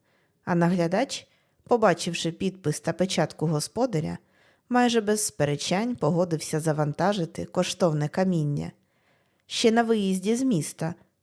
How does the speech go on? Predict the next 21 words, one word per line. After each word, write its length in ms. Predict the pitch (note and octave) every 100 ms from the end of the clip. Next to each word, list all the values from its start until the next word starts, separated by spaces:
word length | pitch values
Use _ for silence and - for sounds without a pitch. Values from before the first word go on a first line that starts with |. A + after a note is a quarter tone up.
| -
увагу 360 | F3 E3 D#3
Кассандри 680 | - D3+ - F3+ A#3 G3 D#3
привернув 600 | - D#3+ D#3+ E3 F3 G#3
віз, 400 | G#3 F3 - - _ _ _ _ _
який 440 | G#3 G#3+ A3+ G#3+
нібито 420 | G#3 C4 G#3 D#3 F#3
їхав 380 | G#3+ A3+ D#3+
за 200 | D3+ F3
ними. 380 | A#3 A3 D3 D#3+ - _ _ _ _ _ _
Довгий 440 | E3+ F3 D#3 D3+
час 480 | C#3+ - F3+ A3 -
він 180 | D3+ D3
тримався 680 | D#3+ D#3 E3 E3+ - F3
недалеко 540 | E3+ F3 G3+ G3 F#3 G3
позаду, 600 | G#3+ A#3 F#3+ D3+ D#3 D#3 - _ _ _ _
не 140 | F#3 E3
наздоганяв 760 | D#3 D3+ D#3 D3+ D3 D3 F#3+ - _ _ _ _
та 100 | -
й 80 | C4
не 140 | A#3+
відставав. 640 | F3 D#3+ - D#3+ C#3+ -